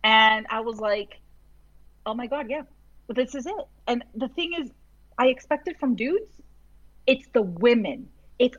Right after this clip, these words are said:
other fucking women putting other women down that I have fucking zero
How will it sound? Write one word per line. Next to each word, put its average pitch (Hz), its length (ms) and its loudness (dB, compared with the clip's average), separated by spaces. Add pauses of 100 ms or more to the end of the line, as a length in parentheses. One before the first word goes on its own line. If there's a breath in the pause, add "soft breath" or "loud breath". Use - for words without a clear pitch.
(140)
other 277 380 2 (140)
fucking 277 460 -2
women 233 440 -2
putting 254 400 4 (100)
other 240 320 4
women 220 460 0
down 160 320 -2 (320)
that 202 240 0
I 220 200 -4 (120)
have 208 300 0 (580)
fucking 262 640 0 (720)
zero 254 680 2